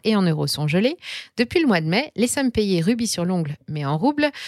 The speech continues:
sont toujours coincées dans les livres de la banque Citigroup qui refuse de les faire parvenir à leurs destinataires. Le motif ? Les créanciers attendent des dollars ou des euros et les obligations concernées ne sont pas convertibles en roubles.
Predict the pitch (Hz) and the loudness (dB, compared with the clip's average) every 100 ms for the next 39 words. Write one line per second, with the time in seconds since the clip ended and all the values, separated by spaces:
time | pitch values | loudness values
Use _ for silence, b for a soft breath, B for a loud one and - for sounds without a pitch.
0 | B - 320 269 208 - 208 190 269 240 | B -8 -2 0 0 0 -2 -2 0 0
1 | 170 165 233 202 170 160 165 156 147 - | 0 0 0 0 0 0 0 -2 -4 -6
2 | 269 185 160 226 - 175 180 - 262 208 | -6 -6 -2 -4 -2 -2 -2 -2 -6 -4
3 | 156 147 160 - 180 160 156 214 208 151 | -4 -6 -8 -2 0 2 2 2 2 -2
4 | 151 175 185 254 226 160 - - - - | -2 -2 -2 2 2 2 -4 -12 -14 -20
5 | - _ _ _ _ _ _ - 175 170 | -20 _ _ _ _ _ _ -6 0 0
6 | 165 302 - - B B B 226 302 302 | 2 0 -2 -8 B B B 0 2 2
7 | 240 208 247 208 262 220 165 156 185 190 | 4 4 2 2 2 2 2 2 2 0
8 | - 262 202 156 151 226 - 240 214 185 | -2 2 4 4 2 2 2 2 4 2
9 | 165 156 262 285 175 - 151 214 220 - | 0 -2 -2 -4 -6 -6 -2 2 0 -2
10 | 147 311 - 202 156 - 262 175 143 151 | -4 -4 0 -2 -2 -6 -2 0 0 -2
11 | 147 - | -6 -10